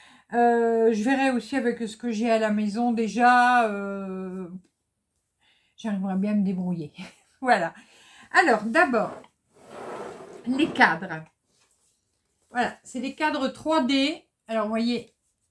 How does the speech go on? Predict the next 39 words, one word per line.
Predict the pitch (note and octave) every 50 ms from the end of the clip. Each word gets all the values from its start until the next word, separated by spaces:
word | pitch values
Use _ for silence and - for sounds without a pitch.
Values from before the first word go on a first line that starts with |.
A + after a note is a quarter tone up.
| _ _ _ _
hop, | C4+ C4+ _ _ _ _ _ _ _ _ _ _ _ _ _ _ _ _ _ _ _ _ -
il | B3+ A#3
y | A3+
a | A3 A3 G#3+ A3 A3 G#3+ G#3+ G#3+ G#3+ G#3+ G#3 G#3+ G#3 G#3 G#3 G#3 G3 - -
une | A#3 B3 B3+
surface | B3 - C#4+ C#4+ C#4 - - C#4 C#4+ C#4 - - -
entre | A#3 A3+ - - - C4+
la | B3+ B3+ B3+ A#3
vitre | A#3 C4 C#4 C#4 - - - - _ _ _ _ _ _ _ _ _ _ _ -
et | B3+ C4+
le | C4 C4 B3+ A#3+
fond | - - - D4+ D4 C#4 C4+ - _ -
de | G3 A3
la | G#3+ G3+ G3+ G#3
photo. | - A3 G#3+ - - A#3 A3+ B3+ D4 - _ - - - - - - - - -
Alors, | B3+ C4+ C4 C4
non, | C#4 D4+ D#4+ E4+
mais | E4 - - - _ _ _ _ _ _ _ _
à | C4+ C#4+
la | D4+ D#4
base, | - D#4+ F4 F#4 E4+ D4+
ils | D4+ C#4
sont | - D4+ C#4 B3
vendus | B3 C4 C4 B3+ A#3+ D4+ E4 D#4+
comme | - B3+ A#3 G#3+
ça, | G#3+ A3+ A#3+ B3 C4+ C4+ -
pour, | C4 A#3 A3 A3 A3
euh, | A3+ A3 G#3+
décorer | G3+ F#3+ B3 C#4 C4+ - C#4 C4+ A3 A3+ A3+ A#3+ B3 A#3+
comme | - A#3 G#3 G#3
ça. | - - A3 G#3+ A3 A#3+ B3 -
Donc, | G#3+ G#3 G#3+ G#3 - -
il |
y | G#3+
a | G#3
le, | G#3 A3+ A#3 A3
le | G#3 G#3 A#3+ A#3
petit | A#3 - D4 C#4+ -
éléphant, | D4 C4 B3 A#3+ - - - - C4+ C4+ C#4 D4+ D#4+ F4+ -